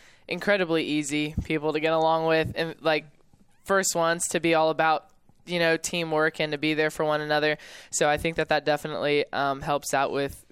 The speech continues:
cohesion and team chemistry and all that. Um, and I would just say, like, my role is to be a great teammate,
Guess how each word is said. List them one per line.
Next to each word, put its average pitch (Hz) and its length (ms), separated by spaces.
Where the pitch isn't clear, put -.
cohesion 147 640
and 139 120
team 147 200
chemistry 143 760
and 139 380
all 143 220
that. 135 320
Um, 147 360
and 202 100
I 214 60
would 214 100
just 190 200
say, 170 160
like, 156 300
my 160 200
role 160 360
is - 140
to 180 120
be 156 120
a 147 60
great 147 200
teammate, 135 400